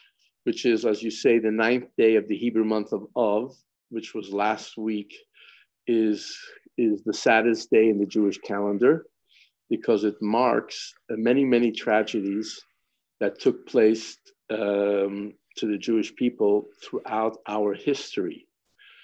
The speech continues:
uh, beginning all the ways back from, uh, the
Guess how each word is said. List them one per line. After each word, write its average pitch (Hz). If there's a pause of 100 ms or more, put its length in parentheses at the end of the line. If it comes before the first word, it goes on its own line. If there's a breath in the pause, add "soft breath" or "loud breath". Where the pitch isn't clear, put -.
(560 soft breath)
uh, 110
beginning 120
all 123
the 143
ways 135
back 113
from, 110 (160)
uh, 104
the 98